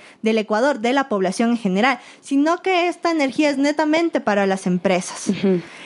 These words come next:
Speaker 1: Es así que a mí sí es una preocupación, porque San Pablo de Amalí, si pasamos quienes hemos vivido, eh, no hemos vivido, sino hemos compartido con la gente de allá unos días, en las noches no tienen un alumbrado.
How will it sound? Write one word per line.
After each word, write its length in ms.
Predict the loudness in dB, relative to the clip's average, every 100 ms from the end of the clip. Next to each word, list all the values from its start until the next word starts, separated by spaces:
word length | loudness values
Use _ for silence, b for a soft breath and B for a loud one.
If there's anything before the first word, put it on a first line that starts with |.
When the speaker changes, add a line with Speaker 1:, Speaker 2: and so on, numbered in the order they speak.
| B
Speaker 1:
Es 200 | -4 -2
así 380 | -2 0 -2 -2
que 240 | -2 0 0
a 100 | 0
mí 140 | 0
sí 120 | 2
es 160 | 0 2
una 140 | 0
preocupación, 840 | 0 0 0 -2 -2 0 0 0 0
porque 540 | -2 -2 0 0 0 B B -4
San 220 | -2 0
Pablo 300 | 0 2 0
de 60 |
Amalí, 600 | 0 0 2 2 2 0 _
si 220 | -6 -2
pasamos 480 | 0 0 0 0 0
quienes 320 | 0 0 2
hemos 220 | 2 2 2
vivido, 360 | 2 2 0 0
eh, 200 | 0 0
no 120 | 0
hemos 200 | 2 2
vivido, 300 | 2 0 2
sino 200 | 0 2
hemos 220 | 2 2
compartido 520 | 0 0 0 2 2
con 100 | 0
la 80 | -2
gente 280 | 0 0 0
de 80 | 0
allá 380 | 2 0 0 -2
unos 300 | 0 0 0
días, 400 | 0 0 0 -4 B B B B -2
en 120 | 0
las 140 | 0
noches 440 | 0 -2 0 -2 0
no 160 | 0
tienen 260 | 2 0 2
un 140 | 2
alumbrado. 500 | 2 2 2 2 0